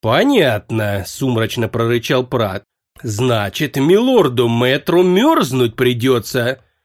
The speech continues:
Отвечай, когда тебя спрашивают". "А ты вообще молчи, харя зеленая", зашипел разъяренным котом мальчишка.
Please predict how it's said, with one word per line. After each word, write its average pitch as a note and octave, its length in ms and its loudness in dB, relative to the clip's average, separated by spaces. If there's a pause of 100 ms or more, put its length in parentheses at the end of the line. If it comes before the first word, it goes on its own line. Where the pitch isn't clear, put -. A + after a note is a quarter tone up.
(360)
Отвечай, E3 800 0
когда D#3 340 0
тебя D3 260 0
спрашивают". B2+ 920 -2 (500)
"А D#3 280 2
ты D#4+ 260 2
вообще D#4 640 4
молчи, C#3 480 0
харя C#3 420 2
зеленая", A#2+ 720 2
зашипел B2+ 540 -2
разъяренным A#2+ 580 0
котом D3+ 360 0
мальчишка. C#3 680 -4